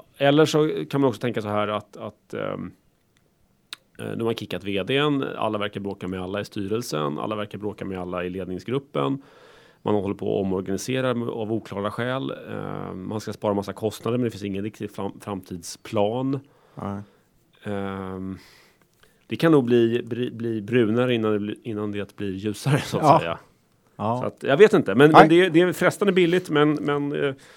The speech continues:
Speaker 1: ja, vi får väl se.
Speaker 2: Man ska nog vara beredd på en ganska skakig resa
Speaker 1: Ja.
Speaker 2: framåt.
Speaker 1: Ja.
Speaker 2: Det lär nog fortsätta pratas
Speaker 1: Ja.
Speaker 2: mycket Ericsson.
Speaker 1: Ja.
Speaker 2: Det, det kan vi konstatera.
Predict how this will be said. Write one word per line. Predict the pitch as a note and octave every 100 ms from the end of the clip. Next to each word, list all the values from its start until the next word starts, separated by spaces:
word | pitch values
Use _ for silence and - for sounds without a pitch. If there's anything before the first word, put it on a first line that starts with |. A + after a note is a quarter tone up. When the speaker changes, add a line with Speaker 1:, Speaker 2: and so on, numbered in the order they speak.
| - - - - _ _ _ _ _ _ _ _ _ _ -
Speaker 1:
ja, | E3 - -
vi | D#3
får | G3+
väl | F#3+
se. | - - - - - - D3+
Speaker 2:
Man | C#3+
ska | E3+
nog | E3
vara | D#3
beredd | D#3+ B2+
på | D3
en |
ganska | D3 C3+ D3 C#3 B2+ A#2 A2+ A2+ G#2+ A#2+ -
skakig | - - D3+ A#2 - C3+ C3 B2+
resa | C3+ A2 - C#3+
Speaker 1:
Ja. | G2 E2+ G#2 G2+
Speaker 2:
framåt. | - C#3 G2 - -
Speaker 1:
Ja. | G#2 G#2
Speaker 2:
Det | A#2
lär | B2
nog | A#2+
fortsätta | - A2+ B2 A2
pratas | G#2+ G2 G2+ -
Speaker 1:
Ja. |
Speaker 2:
mycket | B2 A#2+ -
Ericsson. | G#2+ G2+ - E2+
Speaker 1:
Ja. | F#2+ -
Speaker 2:
Det, | A#2 G#2 F2+ F#2
det | A2+
kan | G#2
vi | F#2
konstatera. | F2 F2 C#2+